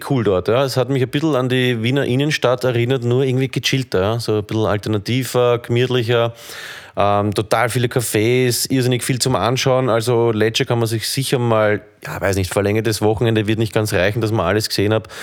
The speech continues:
Kann man ruhig auch mal eine Woche machen. Gibt irrsinnig viele historische Geschichten, viele Museen, Universitäten, Schulen. Ähm, ich glaub, drei, vier riesenfette Stadttore, die wir uns angeschaut haben. Und essen kann man dort wirklich,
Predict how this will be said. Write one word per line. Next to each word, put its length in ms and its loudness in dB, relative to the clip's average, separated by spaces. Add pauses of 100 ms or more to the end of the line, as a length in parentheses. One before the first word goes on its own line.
(420)
Kann 120 0
man 120 2
ruhig 160 2
auch 80 2
mal 160 2
eine 80 2
Woche 260 2
machen. 480 0 (180)
Gibt 220 -2
irrsinnig 320 0
viele 240 0
historische 540 0
Geschichten, 460 -4
viele 220 0
Museen, 600 2
Universitäten, 760 0
Schulen. 460 0 (360)
Ähm, 180 2
ich 60 0
glaub, 160 -2
drei, 280 2
vier 400 0
riesenfette 680 0
Stadttore, 600 0
die 80 0
wir 60 2
uns 120 -2
angeschaut 400 -2
haben. 180 0
Und 220 -4
essen 340 0
kann 200 -2
man 100 0
dort 220 -2
wirklich, 320 -6